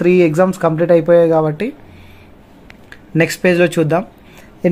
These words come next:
next పేజ్లో సిహెచ్ఎస్ఎల్ చూడండి. ఇక్కడ ఈ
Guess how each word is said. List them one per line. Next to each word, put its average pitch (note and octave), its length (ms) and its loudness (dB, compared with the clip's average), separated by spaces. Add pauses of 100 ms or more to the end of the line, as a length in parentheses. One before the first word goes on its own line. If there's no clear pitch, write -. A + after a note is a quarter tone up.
next F#3 280 -4
పేజ్లో B3 320 2 (420)
సిహెచ్ఎస్ఎల్ G#3+ 720 -2
చూడండి. D#3+ 360 0
ఇక్కడ D#3 160 -4 (880)
ఈ - 20 4